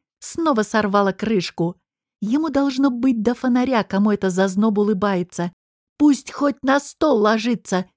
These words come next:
ему от этого что? Чего его так плющит? От чего? От кого, блин? От этой сопливой курицы? Серьезно?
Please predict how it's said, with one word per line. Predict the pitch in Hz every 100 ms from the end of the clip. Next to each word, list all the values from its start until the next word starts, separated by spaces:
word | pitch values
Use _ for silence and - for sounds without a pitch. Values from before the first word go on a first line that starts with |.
| _
ему | 240 262 302 196 240
от | 214 240
этого | 196 180 190
что? | - - 285 226 170 - _ _ _ _ -
Чего | - 302 277 247
его | 170 180
так | 208 -
плющит? | 269 254 180 - 170 - _ _
От | 196 233
чего? | - - 302 277 190 165 _ _
От | - 175 190 -
кого, | - 240 233 247 262 185
блин? | 180 220 269 285 202 170 190 _ _ _ -
От | 214 226 277
этой | 277 240
сопливой | 220 233 - 240 240 220
курицы? | - 285 285 233 - 196 - _
Серьезно? | - - 320 262 208 269 269 - 190 170